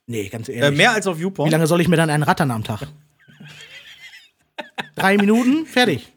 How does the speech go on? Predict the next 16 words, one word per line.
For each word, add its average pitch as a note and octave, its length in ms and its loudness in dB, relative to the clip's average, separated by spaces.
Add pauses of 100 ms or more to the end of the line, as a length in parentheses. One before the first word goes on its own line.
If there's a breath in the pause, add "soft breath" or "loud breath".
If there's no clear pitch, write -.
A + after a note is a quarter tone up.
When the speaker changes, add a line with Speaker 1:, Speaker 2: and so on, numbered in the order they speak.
(120)
Speaker 2:
Die - 60 -20
Fra-, - 220 -20
die A#2 180 -14
Frage A2 220 -4
ist, B2 120 -8
wie B2+ 60 -6
häufig? C3 480 -2
Speaker 1:
Das E3+ 120 -4
dauert A#3 220 4
ja B3 80 2
schon A#3 140 0
fast C4 300 0
länger, A#3+ 280 2
in G#3+ 80 0
den G3+ 180 2
Such-, A#3+ 180 0